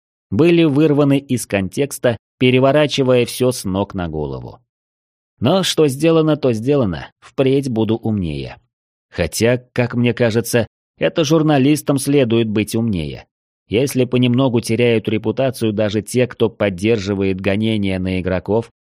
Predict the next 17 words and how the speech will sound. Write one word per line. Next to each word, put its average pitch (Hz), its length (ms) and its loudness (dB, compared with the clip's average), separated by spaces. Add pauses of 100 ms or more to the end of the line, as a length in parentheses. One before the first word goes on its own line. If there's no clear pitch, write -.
(180)
то 98 140 2
что 135 260 2
насчет 139 420 0
самой 151 380 0
журналистки? 90 800 -6 (380)
Жаль 135 420 2
мне 147 220 2
это 113 340 -4
не 107 140 -2
узнать. 78 500 -10 (640)
Отписавшись 98 800 -2
своей 92 320 -2
подруге, 92 480 -2
я 90 180 0
успокоил 98 640 -2
ее 90 300 -2
ярость, 80 560 -6